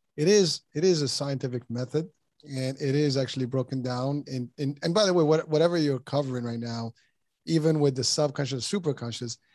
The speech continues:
you know, it, it, some people are aware that that is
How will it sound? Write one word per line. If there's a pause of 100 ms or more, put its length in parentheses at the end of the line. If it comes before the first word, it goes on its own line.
(280)
you
know, (340)
it, (120)
it, (380)
some
people
are
aware
that
that
is